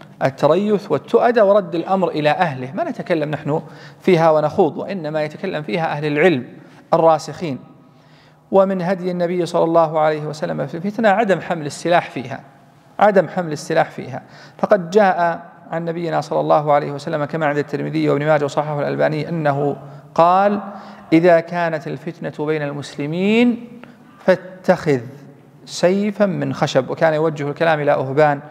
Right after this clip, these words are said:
بن صيفي رضي الله عنه. وحينما وقعت الفتنة اتخذ أهبان سيفاً من خشب تطبيقاً لقول النبي صلى الله عليه وسلم،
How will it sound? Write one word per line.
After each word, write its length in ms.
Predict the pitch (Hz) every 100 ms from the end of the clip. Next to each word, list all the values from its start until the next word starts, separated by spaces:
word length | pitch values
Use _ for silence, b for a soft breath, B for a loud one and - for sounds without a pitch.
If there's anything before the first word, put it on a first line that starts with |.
| B B B
بن 180 | - 143
صيفي 480 | 139 139 135 151 135
رضي 260 | 156 135 131
الله 340 | 139 131 131
عنه. 200 | 156 131 - - - - _ - - - _ _ _ _ _ - B B B B B B -
وحينما 600 | 175 170 - 220 208 226
وقعت 340 | 226 196 185
الفتنة 360 | 180 254 214 202
اتخذ 500 | 196 254 185 156 156
أهبان 400 | 147 165 160 151
سيفاً 280 | 175 156
من 180 | 147 143
خشب 280 | 147 190 202
تطبيقاً 440 | 175 185 220 175
لقول 260 | 147 143 151
النبي 280 | 143 147 151
صلى 160 | 147
الله 260 | 143 151 143
عليه 160 | 147 147
وسلم، 400 | 151 196 139